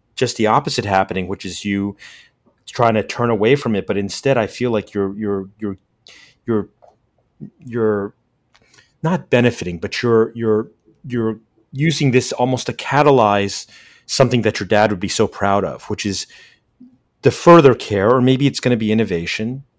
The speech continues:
Maybe it's gonna be something that you're gonna do that's gonna, gonna, gonna really change the way patients are cared for with these types of devastating neurological illnesses. You feel that? I mean, you feel that he's kinda, like, watching you and, and, and looking over you and guiding you in that way?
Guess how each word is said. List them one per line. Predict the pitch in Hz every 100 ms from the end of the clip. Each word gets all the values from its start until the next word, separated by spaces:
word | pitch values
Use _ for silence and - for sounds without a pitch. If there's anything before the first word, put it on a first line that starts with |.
| -
Maybe | 104 104
it's | 104 -
gonna | 110 95
be | 101 98 95 - -
something | - 131 127 117
that | 107 110
you're | 113
gonna | 107
do | 92 147
that's | 123 101
gonna, | 107 101 107 _ -
gonna, | 101 98 - _ _ _ _ _ _
gonna | 117 104
really | 107 135 131
change | - - 131 123 -
the | 101
way | 104 104
patients | - 117 113 104 107
are | 95
cared | - 113 120 117
for | - 98
with | 95 - _ - _ _
these | 104 -
types | - -
of | 90 -
devastating | - 117 117 - 98 95
neurological | 95 95 90 87 90 117
illnesses. | 156 120 - - - - - - - - _
You | 151 175
feel | 180 180 190
that? | 185 170
I |
mean, | 127 127
you |
feel | - 143 135
that | 113
he's | 113
kinda, | - 120
like, | 107 -
watching | 98 101 - 113
you | 107 107
and, | 98 92 95
and, | 95 92 92 -
and | 95
looking | 101 - 110
over | 104 104 110
you | 110 104
and | 90
guiding | 87 85 98 110
you |
in | 110
that | 117 123
way? | 120 123